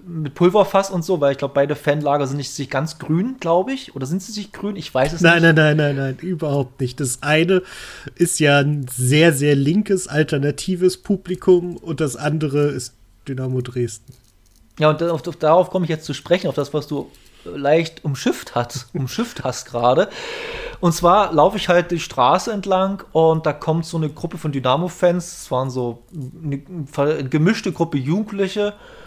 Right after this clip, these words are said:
Speaker 1: so fünfzehn, sechzehn ungefähr, mit einer Bluetooth-Box. Und aus dieser Bluetooth-Box kam das Sch-, und, äh, Schallenlied und die haben alle schallend mitgesungen: "Wir sind alle rechtsradikal, rechtsradikal."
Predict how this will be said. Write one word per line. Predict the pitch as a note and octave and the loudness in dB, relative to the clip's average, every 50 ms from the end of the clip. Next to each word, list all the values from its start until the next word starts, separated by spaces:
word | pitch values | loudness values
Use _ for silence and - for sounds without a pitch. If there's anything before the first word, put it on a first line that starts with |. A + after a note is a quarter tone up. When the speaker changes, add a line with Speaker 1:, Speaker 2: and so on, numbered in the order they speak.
| - - - - _ | -20 -20 -20 -20 _
Speaker 1:
so | - - A2+ | -12 -12 -12
fünfzehn, | - - C3+ C3 C3+ C3 - - - - A2 | -8 -6 -4 -4 -4 -6 -10 -12 -8 -8 -6
sechzehn | G2+ A#2 B2+ C#3 - - - - - D3+ D3+ D3+ D#3 - _ _ _ _ _ _ _ _ _ _ _ _ | 0 0 -2 -2 -2 -10 -10 -6 -4 -4 -4 -4 -8 -12 _ _ _ _ _ _ _ _ _ _ _ _
ungefähr, | - D#3 D#3 D3+ D3 C#3 - - D3 C3 C3+ C#3+ C#3 - - _ _ _ - - - - _ _ _ - | 0 2 2 2 2 0 -2 -2 0 2 2 2 0 -2 -12 _ _ _ -20 -20 -20 -20 _ _ _ -4
mit | C3+ C#3+ C3+ - | -4 -4 -2 -2
einer | C#3+ C3+ C3 B2+ B2+ B2 A#2 A2 | 0 2 4 4 4 4 2 2
Bluetooth-Box. | - - D3+ F#3+ G#3 G#3+ - D3+ C3 - - - - D3+ D3 - - | 0 0 2 2 2 0 0 2 4 4 6 6 4 4 2 0 -4
Und | D3 | -6
aus | A#2+ - | -6 -2
dieser | D3 C#3+ C3 | 0 0 0
Bluetooth-Box | B2+ - F3 E3 - E3+ D#3 - - D#3+ D#3 - - - | 0 -2 -4 -2 -4 -4 -4 -2 -2 -2 -2 -4 -10 -10
kam | - - C3 C3+ C3 | -4 -2 -2 -2 -2
das | B2 C#3 B2 | -2 -4 -6
Sch-, | - - - - - | -6 -10 -14 -10 -8
und, | D3 C3 - - _ - - | -8 -8 -8 -10 _ -16 -8
äh, | - B2+ A#2 | -4 -4 -4
Schallenlied | - - - - E3+ F#3 F3+ E3 D#3+ F#3 | -2 0 2 2 2 2 2 0 0 -2
und | D3+ | -2
die | B2+ | -2
haben | B2 B2+ | -4 -4
alle | C#3+ D3+ D3 | -2 -2 -2
schallend | C3+ - - D#3 D#3 C#3+ | -2 0 2 2 2 2
mitgesungen: | D#3 E3 - - D#3+ C3+ D3+ C#3+ C3+ - - - - - - _ | 2 -2 -2 -2 -4 -2 -2 -4 -4 -6 -14 -20 -20 -20 -20 _
"Wir | - A#2+ C#3 D3+ D3+ D3+ D3 D3 C#3+ | -6 -2 0 2 2 2 2 2 0
sind | C3+ C3 D3 D3+ D3 D3 C#3+ C#3+ D3+ - | 0 0 -2 -2 0 -2 -4 -6 -8 -6
alle | - C3+ C#3 C#3+ C#3 C#3+ C#3+ C#3 C#3 D3+ D#3 D#3+ E3 D#3+ D#3 C3 G#2+ | -2 0 2 2 2 2 0 0 0 0 2 2 2 0 0 -2 -4
rechtsradikal, | C3 A#2+ A#2 A2+ - - - - - - A#2+ B2 B2 A#2+ A#2 B2 A#2+ A#2 - B2+ B2 A#2+ A#2+ B2 B2 B2 A#2+ - - - - - - _ - | -4 -6 -6 -8 -12 -18 -20 -18 -10 -4 0 0 0 0 0 -2 -6 -6 -4 -2 0 0 2 0 0 -2 -4 -8 -18 -20 -20 -20 -14 _ -2
rechtsradikal." | A#2+ A#2+ A#2 A2 - - - - - B2 B2+ B2+ B2+ B2 B2 A#2+ A2+ - C3 B2 B2+ B2+ C3 C3 B2 | 0 0 0 -2 -10 -14 -12 -10 -6 -4 -4 -4 -4 -4 -6 -8 -8 -6 -6 -4 -4 -2 -4 -4 -6